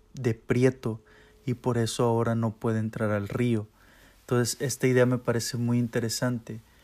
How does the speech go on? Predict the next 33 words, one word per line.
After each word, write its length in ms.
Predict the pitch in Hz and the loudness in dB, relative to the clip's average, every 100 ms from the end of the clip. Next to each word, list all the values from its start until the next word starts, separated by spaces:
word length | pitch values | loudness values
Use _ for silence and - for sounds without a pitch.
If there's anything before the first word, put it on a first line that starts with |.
| _ _ _ | _ _ _
y 140 | 131 113 | -8 -4
que 180 | - | -2
te 160 | 120 117 | -2 0
digan 320 | 113 113 120 | 2 2 0
que 160 | 113 113 | 0 -6
por 220 | - 110 | -4 -2
eso 240 | 110 - | -2 -2
el, 100 | 117 | -4
por 340 | 110 _ - 113 | -6 _ -2 0
ello 160 | 113 | 2
el 80 | 117 | 0
pedro-, 460 | 110 120 117 123 - | 0 0 2 0 -2
el 160 | 131 117 | -4 -4
perro 400 | - 117 120 107 | -2 0 -2 -2
pardo 420 | - 113 113 113 | 2 2 2 0
es 200 | 110 - | -2 -6
el, 260 | 107 104 - | -8 -8 -12
el 180 | 120 - | -14 -10
que 100 | 117 | -4
no 140 | 113 | -4
se 160 | - 117 | -2 -2
negará. 400 | 107 104 104 - _ _ - _ _ _ - | -2 -6 -10 -14 _ _ -20 _ _ _ -2
En 140 | 131 | 0
el 100 | 131 | 2
segundo 420 | - 123 131 131 | 0 0 2 2
nivel 380 | 131 123 131 123 | 2 2 2 0
encontramos 680 | - 135 123 117 120 117 120 | -2 -4 -2 -2 -2 0 0
los 180 | 113 110 | -2 -2
dos 180 | 113 - | -4 -4
cerros 380 | 113 113 113 - | -4 -4 -6 -10
que 100 | 104 | -14
se 140 | - | -12
juntan, 480 | - 131 127 107 | -4 -2 -2 -8